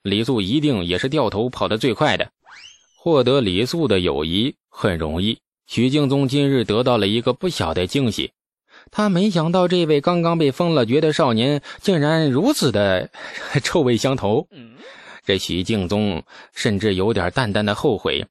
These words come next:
早知这人与自己如此投契，何苦布下那么一个复杂的局，直接登门，大家喝杯白酒交个朋友，那多爽利啊。说笑了几句之后，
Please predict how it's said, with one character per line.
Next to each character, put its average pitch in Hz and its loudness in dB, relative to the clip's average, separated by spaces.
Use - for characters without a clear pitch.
早 95 0
知 117 0
这 110 0
人 104 -2
与 98 -2
自 101 -2
己 98 -4
如 107 -2
此 107 -2
投 107 -2
契， 127 -4
何 127 0
苦 101 -6
布 127 -2
下 107 -2
那 110 0
么 98 -2
一 113 -2
个 123 0
复 117 -4
杂 101 -2
的 117 0
局， 95 -4
直 196 0
接 180 0
登 185 0
门， 170 -2
大 131 -2
家 151 0
喝 196 -2
杯 180 2
白 160 0
酒 120 -2
交 175 -2
个 160 0
朋 135 -2
友， 185 0
那 240 2
多 185 2
爽 135 2
利 139 2
啊。 117 -2
说 175 0
笑 160 4
了 113 4
几 98 -2
句 113 0
之 135 0
后， 98 -2